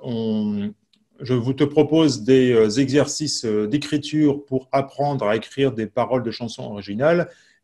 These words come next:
Et la semaine suivante, nous écrivons une chanson ensemble, paroles et musique. Euh, le vendredi, c'est,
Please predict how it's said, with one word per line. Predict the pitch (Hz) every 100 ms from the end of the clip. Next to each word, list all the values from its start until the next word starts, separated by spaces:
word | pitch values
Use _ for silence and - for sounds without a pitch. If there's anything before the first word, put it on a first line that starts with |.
| _
Et | 147
la | 143
semaine | 135 135 123
suivante, | 117 117 110 156 151 -
nous | 127
écrivons | 135 135 123 117 139 139
une | 143
chanson | 139 135 117 120
ensemble, | 107 104 156 135 -
paroles | 131 156
et | 151
musique. | 127 107 104 _ _ _ _ _ _ _ _ _ _ 131
Euh, |
le | 120 160
vendredi, | 156 160 131 147 151 165 175 180
c'est, | 156 - 147 147